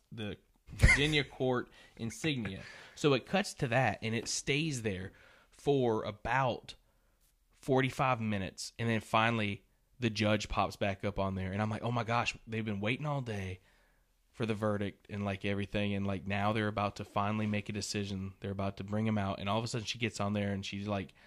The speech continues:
I can't hear what she's saying 'cause, you know, it was very loud. And I was like, "What is going on?" What? And I, by the time I got to it, it was already at a cut screen. Back to the Sic Semper Tyrannis thing. And it goes, <laughs> Why do you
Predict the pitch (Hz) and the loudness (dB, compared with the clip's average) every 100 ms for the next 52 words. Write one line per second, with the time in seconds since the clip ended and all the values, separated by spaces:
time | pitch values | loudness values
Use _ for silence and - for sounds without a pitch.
0 | - 101 - 117 123 120 - 113 - 123 | -10 -8 -4 -4 -2 -2 -2 -4 -2 0
1 | 113 104 101 98 - 107 95 98 _ _ | -2 -2 -6 -8 -8 -6 -6 -6 _ _
2 | _ _ _ _ _ _ _ - 107 98 | _ _ _ _ _ _ _ -6 -4 -4
3 | 98 113 107 98 104 104 95 - 98 98 | 0 2 2 2 2 4 2 -2 -4 -4
4 | 101 101 98 123 151 131 123 120 120 120 | -2 -6 -6 -4 -4 -4 -4 -4 -2 -2
5 | 110 123 - 113 101 107 - 113 113 135 | -4 -6 -8 -12 -10 -8 -2 0 0 0
6 | 123 117 123 - 110 101 101 107 110 104 | 0 0 0 0 0 0 2 4 4 2
7 | - 104 101 - 113 - - 98 95 98 | 0 -2 -2 -2 -4 -4 -6 -4 -6 -8
8 | _ _ _ 101 104 110 - 117 107 104 | _ _ _ -6 -2 -2 -2 -4 -4 -6
9 | - - - 117 - - 107 110 113 107 | -8 -10 -12 -12 -10 -4 -2 0 -2 -4
10 | - 101 95 92 - - - - - - | -6 -8 -8 -10 -14 -20 -16 -12 -8 -4
11 | 113 110 101 113 107 104 101 98 - - | -2 -2 0 0 2 0 -4 -6 -8 -12
12 | _ _ - - - - - - - - | _ _ -20 -16 2 2 2 -12 -10 -6
13 | - - 175 269 214 320 | -4 2 2 2 0 2